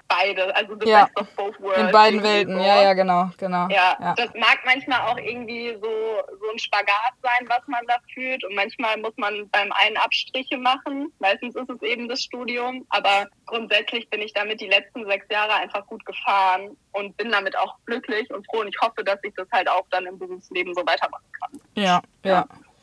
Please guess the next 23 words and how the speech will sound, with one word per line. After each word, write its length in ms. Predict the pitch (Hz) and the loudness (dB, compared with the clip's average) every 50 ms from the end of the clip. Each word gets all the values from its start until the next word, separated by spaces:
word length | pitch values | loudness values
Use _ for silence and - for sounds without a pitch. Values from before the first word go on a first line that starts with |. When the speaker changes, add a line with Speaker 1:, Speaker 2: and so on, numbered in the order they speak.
| _ - - - - - - - - _ - | _ -20 -20 -20 -20 -20 -20 -20 -20 _ 2
Speaker 2:
Das 200 | 220 220 - - | 2 2 6 10
heißt 320 | 233 220 220 277 - - | 10 10 10 10 6 6
aber 280 | - 240 226 226 - - | 6 8 8 8 8 10
auch, 260 | 214 226 262 285 277 | 10 12 12 10 8
oder 240 | 233 226 220 208 190 | 6 6 8 8 8
ich, 220 | 202 - - - | 8 6 -4 -10
ich 160 | 135 - - | -12 -8 -2
nehme 180 | 233 226 233 233 | 0 0 2 4
das 160 | 220 220 220 | 2 2 0
jetzt 140 | 220 202 - | 0 0 2
einfach 240 | - 208 202 208 202 | 2 2 2 2 2
mal 120 | 208 196 | 2 4
an, 220 | - - 202 233 220 | 6 6 4 6 4
dass 200 | 226 214 - - | 4 2 4 6
deine 260 | 226 220 220 220 196 | 6 6 6 6 0
Family 680 | - - 233 233 254 285 285 269 277 277 277 277 277 - - | 0 2 4 4 6 4 4 2 0 -2 0 -2 -2 2 8
auch 400 | - 233 254 269 269 - - - | 8 10 10 10 6 2 2 4
recht 300 | 233 247 240 - - - | 4 4 4 0 -6 0
involviert 760 | - 240 233 220 233 226 220 196 208 220 226 220 202 185 | 2 2 4 6 6 6 6 4 2 6 6 6 6 6
ist, 340 | - - - 170 - - - | 0 0 0 0 -2 -8 -6
oder? 320 | - 139 185 214 233 240 226 | -2 0 4 6 6 6 4
So 300 | 202 208 202 196 190 - | 2 -2 -2 -2 -2 -2
in, 580 | - 185 185 185 185 180 180 180 175 175 185 | -2 -2 -2 -2 -2 -2 -2 -2 -4 -4 -6